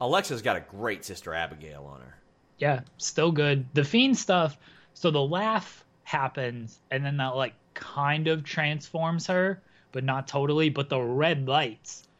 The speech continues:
Speaker 2: is when she gets, like, totally snapped. So I'm just trying to figure out, you know, the layers of what makes Alexa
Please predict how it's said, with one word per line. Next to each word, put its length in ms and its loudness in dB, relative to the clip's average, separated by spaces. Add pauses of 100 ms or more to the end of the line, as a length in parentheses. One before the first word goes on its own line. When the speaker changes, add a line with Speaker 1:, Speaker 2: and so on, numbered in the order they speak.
(220)
Speaker 2:
is 180 -2
when 200 -2
she 160 -6
gets, 240 -4
like, 160 -12 (100)
totally 840 2
snapped. 340 -2
So 80 -6
I'm 220 4
just 180 0
trying 180 4
to 60 2
figure 340 -2
out, 240 -4 (300)
you 100 2
know, 200 0
the 180 -2
layers 720 0 (340)
of 380 0
what 440 0
makes 520 -2 (260)
Alexa 840 -4